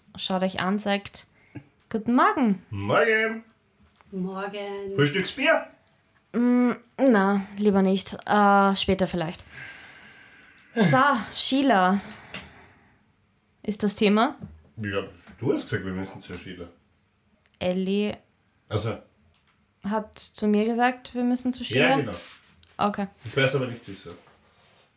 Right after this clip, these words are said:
Speaker 1: N-, naja, ich gehe halt davon aus, dass ihr habt ja gesagt, dass die Sheila sich schon auskennt.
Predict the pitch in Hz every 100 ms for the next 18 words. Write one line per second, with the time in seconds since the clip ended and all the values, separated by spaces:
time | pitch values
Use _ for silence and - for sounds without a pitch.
0 | _ _ - - - - _ - - _
1 | - - - 220 220 220 220 214 214 202
2 | - _ 208 208 196 214 247 214 190 202
3 | - - 202 202 196 190 190 - 202 202
4 | 202 - 185 196 - - 190 185 180 -
5 | - - _ _ _ _ _ _ _ _
6 | _ _ _ _ _ _ _ - - 202
7 | 190 185 196 190 185 180 180 185 - 180
8 | 202 190 180 180 - 180 143 196 - 180
9 | 180